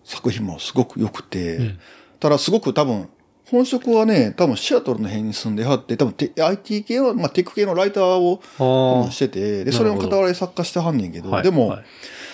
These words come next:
Speaker 1: あなたの人生の物語っていうやつがあんねんけど、
Speaker 2: あなたの人生の物語。
Speaker 1: これがまためちゃめちゃいいね。
Speaker 2: はい。うん。それは短編ではなくて、もう一冊で
Speaker 1: えーっと、
Speaker 2: 物語が。
Speaker 1: いや、えーっと、何編か、中編がなんか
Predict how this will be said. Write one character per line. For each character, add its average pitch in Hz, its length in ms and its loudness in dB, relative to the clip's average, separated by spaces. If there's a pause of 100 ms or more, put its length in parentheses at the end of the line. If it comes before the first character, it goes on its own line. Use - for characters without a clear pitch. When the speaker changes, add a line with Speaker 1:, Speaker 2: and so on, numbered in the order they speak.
(220)
Speaker 1:
あ 143 100 4
な 185 120 4
た 165 100 4
の 92 380 -2
人 123 260 2
生 104 160 -6
の 95 140 -6
物 120 220 2
語 127 60 6
っ 123 40 -2
て 113 100 2 (320)
い - 20 -10
う 101 40 -8
や 101 60 -6
つ - 120 -8
が 90 100 -8
あ 87 40 -10
ん 92 100 -10
ね 95 80 -12
ん - 20 -16
け 85 60 -14
ど、 117 80 -6
Speaker 2:
あ 117 60 -2
な 143 100 0
た 135 140 -2
の 127 120 2
人 113 200 2
生 98 160 -6
の 95 80 -6
物 104 200 -2
語。 92 120 -12 (200)
Speaker 1:
こ 165 100 4
れ 151 100 4
が 147 100 6
ま 127 140 0
た 113 80 4
め 87 100 -4
ち - 80 -12
ゃ - 20 -6
め 95 120 -6
ち - 100 -4
ゃ 101 60 -2
い 85 180 -12
い 123 40 -20
ね。 - 260 -20
Speaker 2:
は 123 40 0
い。 120 40 2
う - 20 2
ん。 101 260 -4 (640)
そ - 180 0
れ 196 40 6
は 196 140 4
短 180 300 2
編 165 380 2 (100)
で 143 100 6
は 127 100 6
な 113 140 2
く - 100 -12
て、 - 420 2
も 113 340 2 (400)
う - 80 -4
一 165 120 2
冊 160 280 2
で - 240 -8
Speaker 1:
え - 20 -20
ー - 20 -20
っ - 40 -20
と、 165 80 0
Speaker 2:
物 151 320 2
語 - 0 -
が。 - 0 -
Speaker 1:
い - 20 2
や、 196 240 0
え - 40 4
ー - 20 0
っ - 20 0
と、 170 100 0
何 196 320 0 (120)
編 214 260 0
か、 156 160 0
中 247 300 0
編 220 300 0
が 208 280 2
な 131 140 2
ん 117 40 -2
か 90 260 -8